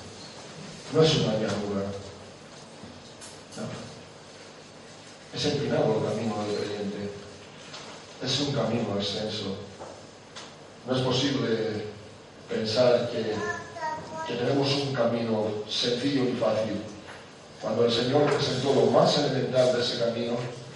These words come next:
dijo que la puerta era estrecha y angosto el camino que lleva a la vida, dando a entender las dificultades de su tránsito.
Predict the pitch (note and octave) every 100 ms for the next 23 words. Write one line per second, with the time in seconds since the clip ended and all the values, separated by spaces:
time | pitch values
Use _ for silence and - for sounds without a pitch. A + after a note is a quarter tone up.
0 | - - - - - A#2+ B2+ B2 A2+ A2
1 | A2+ C3 C#3 C#3 C#3 C3 - A#2 G#2 -
2 | A3+ - B2+ B2+ B2+ A#2+ A2 G#2+ A#2 B2+
3 | B2 A2+ G2+ - A2+ G#2+ G2 F#2+ F#2+ G2
4 | G2 G2 G2 G2 G2 G2 - - - -
5 | - A2+ A2 A2+ A2+ A2+ A2+ A#2 B2 A#2+
6 | - A2 - C#3+ C3 C3+ D3 C#3+ D3 D3
7 | D3 D3 - A#2+ B2+ A#2 C3+ C3+ - -
8 | G2+ G2